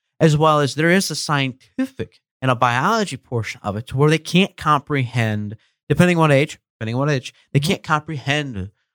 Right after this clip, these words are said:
Speaker 1: the full impact of that decision they made. For example, they often is said, you guys,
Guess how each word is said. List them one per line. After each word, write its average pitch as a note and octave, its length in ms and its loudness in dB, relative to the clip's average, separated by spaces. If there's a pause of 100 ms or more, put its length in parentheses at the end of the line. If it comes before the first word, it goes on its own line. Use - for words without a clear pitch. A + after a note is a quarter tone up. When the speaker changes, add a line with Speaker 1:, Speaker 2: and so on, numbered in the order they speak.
(140)
Speaker 1:
the C3 80 4
full C#3 480 2
impact C#3 600 -4
of G2+ 100 -14
that G#2 160 -2
decision G#2 400 -6
they G2 120 -10
made. A#2 400 -2
For - 200 -6
example, A#2 540 -4 (360)
they A#2 240 -2
often B2 400 0
is A2+ 160 -6
said, A2 320 -2 (240)
you A#2 140 0
guys, G2+ 260 0